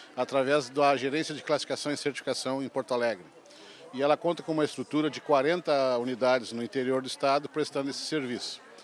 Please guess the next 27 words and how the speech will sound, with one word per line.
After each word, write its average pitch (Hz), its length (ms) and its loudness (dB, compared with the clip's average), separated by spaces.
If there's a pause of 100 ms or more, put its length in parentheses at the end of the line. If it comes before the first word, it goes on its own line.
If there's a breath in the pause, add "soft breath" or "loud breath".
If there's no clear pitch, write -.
(380 loud breath)
A 131 80 -4
classificação, 180 500 2
na 175 120 2
verdade, 143 540 4
ela 147 200 8
vai 139 280 4
definir 160 640 2
a 127 60 4
qualidade 147 680 6
do 120 80 -4
produto, 123 420 -2
qualidade 139 380 2
do 156 100 2
grão, 147 340 2
no 127 180 -8
caso, 143 400 0
né? 139 180 -8 (600 loud breath)
Que - 80 -10
vai 147 160 4
determinar, 156 540 0
em 147 300 0
suma, 170 360 -2
se - 140 -4
ele 147 100 -6
tá 143 160 2
em 135 80 -2
condições 165 760 0